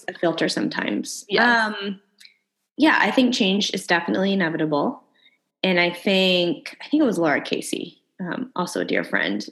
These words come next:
Speaker 2: who
Speaker 1: Love her.
Speaker 2: maybe this is even in one of her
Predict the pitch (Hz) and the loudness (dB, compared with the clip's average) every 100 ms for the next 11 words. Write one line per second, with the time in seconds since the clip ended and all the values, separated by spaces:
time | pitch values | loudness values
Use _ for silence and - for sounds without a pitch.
0 | _ - 214 185 170 170 165 156 101 _ | _ -2 2 4 4 4 2 -2 -12 _
1 | _ _ _ _ _ _ _ _ _ _ | _ _ _ _ _ _ _ _ _ _
2 | _ 190 185 262 285 269 226 202 190 175 | _ -2 2 2 2 2 2 4 2 2
3 | 165 160 170 156 | 0 0 -4 -6